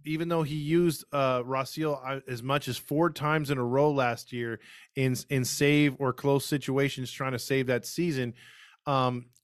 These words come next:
he went only one game and then would sit him the next game. He, he's done, you know, a day off before a day off with him. Uh, you know, so this organization misused him. And I think with him going to Atlanta,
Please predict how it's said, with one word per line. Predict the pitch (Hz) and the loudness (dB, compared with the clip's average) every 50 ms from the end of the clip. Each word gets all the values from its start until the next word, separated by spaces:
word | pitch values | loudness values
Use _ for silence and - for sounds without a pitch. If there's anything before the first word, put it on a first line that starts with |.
| _ - | _ -16
he | 123 - 165 185 196 | -8 -4 -2 -2 0
went | 170 185 180 170 170 | 2 2 2 2 2
only | 165 160 160 160 151 143 | 0 0 2 2 0 0
one | 131 127 131 147 160 170 170 147 | -2 -2 0 0 0 0 0 -2
game | 139 151 156 151 147 139 139 | -2 -2 -2 -2 -2 -4 -4
and | 131 135 | -4 -4
then | 131 127 | -4 -4
would | 127 120 120 | -4 -6 -6
sit | - - - 156 143 | -6 -2 0 0 2
him | 127 110 107 | 2 0 -2
the | 107 110 | -4 -4
next | 117 123 127 120 - - | -2 -2 -2 -4 -4 -6
game. | - 117 110 104 | -8 -8 -6 -4
He, | - 127 139 139 | -2 -2 0 0
he's | 139 123 139 143 143 127 | -2 0 0 0 0 0
done, | 113 - 139 135 135 131 131 131 131 | 0 2 2 2 2 2 -2 -4 -6
you | 135 135 | -4 -2
know, | 127 123 120 120 120 | 0 0 0 0 0
a | 117 123 123 120 117 | 0 0 0 0 0
day | 113 107 139 139 143 143 | 0 0 2 4 4 4
off | 143 135 143 - - | 4 4 2 0 -2
before | - 131 - - 143 143 139 | -4 -6 -4 -2 0 2 2
a | 131 | 0
day | 123 120 127 127 127 | 0 -2 -2 -2 -2
off | 123 113 101 92 - - | -2 -4 -4 -8 -10 -8
with | 120 117 113 - | -8 -8 -6 -6
him. | 117 110 107 98 95 _ - - - - - - - _ _ - | -6 -6 -6 -8 -10 _ -20 -20 -20 -20 -20 -20 -20 _ _ 0
Uh, | 139 139 135 131 127 127 | 2 4 4 6 4 4
you | 127 123 135 135 | 2 2 0 0
know, | 131 127 127 127 127 | 2 2 2 0 -2
so | 120 - - 156 147 143 131 - - | -4 -2 2 2 2 2 0 -4 -12
this | 147 135 139 160 156 - | -8 -2 -2 0 2 2
organization | 175 175 165 156 151 135 127 151 156 139 - 143 139 139 | 2 2 2 0 -2 0 0 0 0 0 -2 -4 -4 -2
misused | 147 147 - - 135 139 147 156 143 - - | -2 -2 -4 -2 0 2 2 2 2 0 -2
him. | 156 151 156 156 147 - _ - - - - - _ _ - | -4 -2 -2 -4 -6 -12 _ -20 -20 -20 -20 -20 _ _ -4
And | 151 139 | 0 2
I | 131 135 | 2 2
think | - - - 180 180 170 151 - _ - | 0 0 2 2 2 2 0 -6 _ -6
with | 147 147 147 127 | -2 -2 0 0
him | 147 175 196 190 | 0 0 0 0
going | 160 160 170 180 180 160 | 0 0 2 2 0 0
to | - - 165 160 | -2 -2 -2 0
Atlanta, | 147 127 131 135 139 143 151 156 - - 170 170 165 | -2 -2 -2 -2 -2 -2 -2 -4 -4 -4 -4 -4 -4